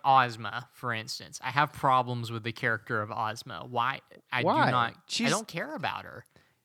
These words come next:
Speaker 2: But she's
Speaker 1: She's
Speaker 2: not in the f-, original movie 'cause she wasn't in that book. Like, it's not like that was them being like, "Oh, now we're gonna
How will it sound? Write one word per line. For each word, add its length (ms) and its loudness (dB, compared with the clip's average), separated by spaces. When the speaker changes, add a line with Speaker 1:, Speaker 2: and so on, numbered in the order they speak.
Speaker 2:
But 120 2
she's 60 -2
Speaker 1:
She's 180 2
Speaker 2:
not 240 6
in 140 2
the 100 4
f-, 300 -6
original 400 4
movie 280 4
'cause 200 -2
she 120 -4
wasn't 360 0
in 140 -2
that 240 -4
book. 440 -2
Like, 220 -4
it's 160 -6
not 180 2
like 160 0
that 240 0
was 200 -4
them 360 -8
being 260 -6
like, 240 -10
"Oh, 160 2
now 220 0
we're 140 2
gonna 240 -4